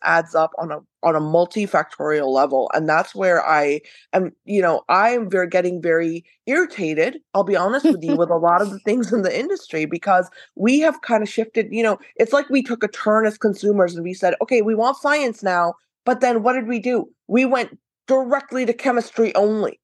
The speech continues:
Speaker 1: right? We just went
Speaker 2: Mm-hmm.
Speaker 1: straight to chemistry. We didn't even look at biology. We didn't look at biology, physiology, pathophysiology, none of that stuff. We just said chemistry, chemistry. And that's not it either. You know what I mean? So at the end of the day, if your, if your products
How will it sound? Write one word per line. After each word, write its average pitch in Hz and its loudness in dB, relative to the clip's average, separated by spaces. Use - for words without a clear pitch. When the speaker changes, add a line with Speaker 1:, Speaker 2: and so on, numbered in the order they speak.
Speaker 1:
right? 202 -2
We 208 4
just 170 0
went 196 2
Speaker 2:
Mm-hmm. 220 -2
Speaker 1:
straight 226 -2
to 233 -4
chemistry. 214 -6
We 208 -2
didn't 302 -6
even 233 2
look 233 -2
at 262 0
biology. 214 0
We 214 0
didn't 254 2
look 233 2
at 208 2
biology, 254 2
physiology, 247 -2
pathophysiology, 226 0
none 262 0
of 208 -2
that 165 0
stuff. - -6
We 254 -4
just 269 -6
said 214 -2
chemistry, 262 -4
chemistry. 196 -6
And 196 -2
that's 262 0
not 311 2
it 302 -2
either. - -8
You 233 2
know 262 4
what 269 2
I 269 0
mean? 294 -6
So 294 0
at 285 0
the 262 -2
end 277 -4
of 285 -6
the 269 -8
day, 359 -2
if 254 0
your, 302 0
if 226 -4
your 339 -4
products 302 0